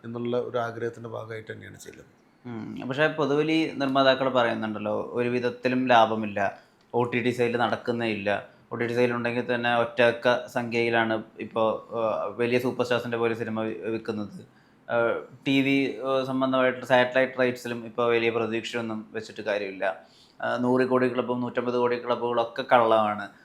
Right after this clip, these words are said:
Speaker 2: അപ്പോൾ ആ ഒരു അവസ്ഥയിൽ നിന്നുകൊണ്ടാണ് നിർമ്മാതാവാകുന്നത്. അപ്പോൾ പിന്തിരിപ്പിച്ചവർ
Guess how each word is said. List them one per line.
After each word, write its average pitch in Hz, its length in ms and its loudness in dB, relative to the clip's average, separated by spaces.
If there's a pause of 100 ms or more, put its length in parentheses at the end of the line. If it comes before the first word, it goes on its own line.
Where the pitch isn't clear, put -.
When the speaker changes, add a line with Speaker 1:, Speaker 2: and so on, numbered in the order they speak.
(240)
Speaker 2:
അപ്പോൾ 139 180 6
ആ 151 180 10
ഒരു 185 140 10
അവസ്ഥയിൽ 170 440 6
നിന്നുകൊണ്ടാണ് 135 600 6 (180)
നിർമ്മാതാവാകുന്നത്. 107 1000 2 (100)
അപ്പോൾ 120 220 0 (460)
പിന്തിരിപ്പിച്ചവർ 147 1000 4